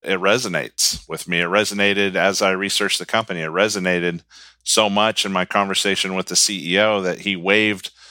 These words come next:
some of the requirements of the role 'cause I didn't have the years of experience in pharmaceuticals, because he felt the authenticity and the transparency and a little bit of the Irish heartstring tug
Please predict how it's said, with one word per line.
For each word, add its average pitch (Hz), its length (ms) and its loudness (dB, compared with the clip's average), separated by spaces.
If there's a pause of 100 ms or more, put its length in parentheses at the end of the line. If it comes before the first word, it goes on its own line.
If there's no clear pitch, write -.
(300)
some 110 220 0
of 104 60 -2
the 95 100 0
requirements 104 640 0
of 92 80 0
the 90 80 0
role 104 420 2
'cause - 200 -6
I 92 80 4
didn't 90 220 -2
have 90 440 2
the 87 80 -10
years 92 320 0
of 82 120 -4
experience 90 520 -2
in 82 100 -4
pharmaceuticals, 85 920 -2 (460)
because 90 300 -2
he 95 100 -4
felt 104 420 2 (320)
the 90 180 0
authenticity 92 1040 2
and 85 120 -2
the 82 60 -4
transparency 90 880 -2
and 82 120 -2
a 82 40 -4
little 92 180 -4
bit 90 140 0
of 85 60 -2
the 76 60 0
Irish 90 380 2
heartstring 90 720 0
tug 82 380 2